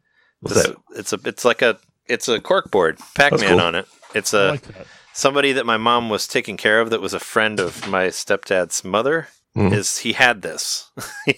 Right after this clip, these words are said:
Speaker 2: had this Pac-Man thing. He
Speaker 1: That's
Speaker 2: also
Speaker 1: vintage, huh?
Speaker 2: Yeah, he, he also owned our, uh, cat Tanuki, which we have now. We got, we got that from
Speaker 1: Oh.
Speaker 2: him 'cause he died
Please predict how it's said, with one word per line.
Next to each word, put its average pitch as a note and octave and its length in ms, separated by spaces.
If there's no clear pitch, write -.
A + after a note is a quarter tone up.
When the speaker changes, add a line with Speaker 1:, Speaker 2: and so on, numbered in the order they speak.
Speaker 2:
had A#2+ 160
this G#2+ 200
Pac-Man F#2+ 540
thing. D#2+ 240
He C#3 100
Speaker 1:
That's D#3 240
Speaker 2:
also C#3+ 80
Speaker 1:
vintage, A2+ 320
huh? G#2 160
Speaker 2:
Yeah, A#2+ 180
he, C3+ 240
he D3 100
also C#3+ 360
owned A#2+ 260
our, G2+ 220
uh, F2 200
cat F#2+ 320
Tanuki, F#2 520
which - 160
we F#2 120
have D#2+ 160
now. D#2+ 220
We G2 120
got, F#2 220
we F#2 100
got F2 160
that F2 120
from A#2+ 100
Speaker 1:
Oh. F2+ 80
Speaker 2:
him F2+ 140
'cause - 160
he C3+ 100
died E2 340